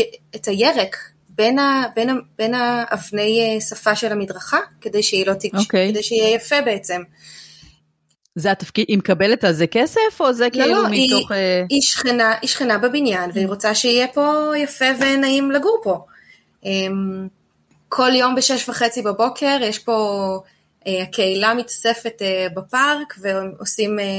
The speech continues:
Speaker 1: רדיו טייסו, זה מין, אה, התעמלות בוקר כזאת. מישהו מביא רדיו,
Speaker 2: וואו.
Speaker 1: אה, הם פותחים את הרדיו, ילדים, צעירים, מבוגרים, והם פשוט עושים, אה, זה, או, אה,
Speaker 2: אז יש לך
Speaker 1: אה, לד-,
Speaker 2: השכמה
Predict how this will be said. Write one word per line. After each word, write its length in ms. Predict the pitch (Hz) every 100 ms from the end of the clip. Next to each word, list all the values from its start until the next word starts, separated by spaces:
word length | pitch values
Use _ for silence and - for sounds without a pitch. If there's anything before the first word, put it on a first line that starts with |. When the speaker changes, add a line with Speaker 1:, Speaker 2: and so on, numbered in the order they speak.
| 190 190 -
Speaker 1:
רדיו 180 | 214 220
טייסו, 440 | - 214 208 208 202 -
זה 120 | - 190
מין, 240 | 185 196
אה, 40 | 190 180 180 _ _ -
התעמלות 380 | - 220 269 269
בוקר 340 | 214 220 214 202
כזאת. 420 | 180 160 160 -
מישהו 280 | 208 226 190
מביא 280 | 180 170 180
רדיו, 380 | 180 247 285 294 294
Speaker 2:
וואו. 220 | 180 170 160 - _ _ -
Speaker 1:
אה, 60 | 185 185 185 180 165
הם 120 | 196 190 185 -
פותחים 300 | - - 220
את 100 | 208
הרדיו, 420 | 180 226 262 277 269
ילדים, 640 | 185 175 160 262 302 226
צעירים, 540 | - 180 185 254 247 190 -
מבוגרים, 680 | 190 180 185 240 262 226 196 - - - _ _ -
והם 120 | 226 233
פשוט 260 | 277 294
עושים, 360 | 277 - 233 233
אה, 140 | 214
זה, 140 | 202 190 - _
או, 320 | 226 214 214 214 _ - _ _ 196
אה, 100 | 196
Speaker 2:
אז 80 |
יש 120 | 202 214
לך 60 |
Speaker 1:
אה, 60 | 226
לד-, 60 |
Speaker 2:
השכמה 400 | 226 247 220 208